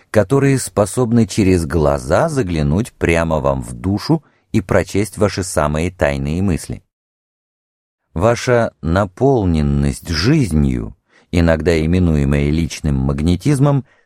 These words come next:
также составляет важную часть личности.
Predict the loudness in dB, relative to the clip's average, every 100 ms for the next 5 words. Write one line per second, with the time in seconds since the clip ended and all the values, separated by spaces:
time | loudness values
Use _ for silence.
0 | _ -2 0 0 -4 -8 -8 -6 -2 0
1 | -2 -2 -2 -2 -2 -6 -8 -8 -10 -8
2 | -8 -8 -8 -12 -12 -18